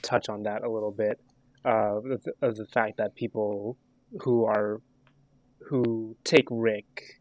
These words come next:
like, seriously gr-, start to gravitate towards that. Like, like I said, they are, like, the Joker worshippers, the quote-unquote edgelords, things like that.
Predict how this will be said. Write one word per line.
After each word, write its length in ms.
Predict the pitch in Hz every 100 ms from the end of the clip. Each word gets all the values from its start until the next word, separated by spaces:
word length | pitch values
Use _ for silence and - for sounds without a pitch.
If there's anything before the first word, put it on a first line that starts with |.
| -
like, 220 | 147 110
seriously 880 | - - 127 107 104 - - - 110
gr-, 100 | - 135
start 380 | - - 110 101
to 100 | 107
gravitate 540 | 113 104 101 - 113
towards 240 | - - -
that. 160 | 62 - _ _ - -
Like, 200 | 113 110
like 200 | 143 117
I 40 |
said, 280 | 110 113 104
they 120 | 113
are, 180 | 110 107
like, 180 | 104 104 -
the 80 | 117
Joker 400 | 120 110 113 104
worshippers, 920 | 104 - 110 - 101 101 104 104 -
the 320 | 127 104 101 110 _ _ - -
quote-unquote 500 | - 123 104 - 107
edgelords, 640 | 113 104 104 104 104 104
things 280 | - 120 104
like 140 | 104 95
that. 260 | 110 107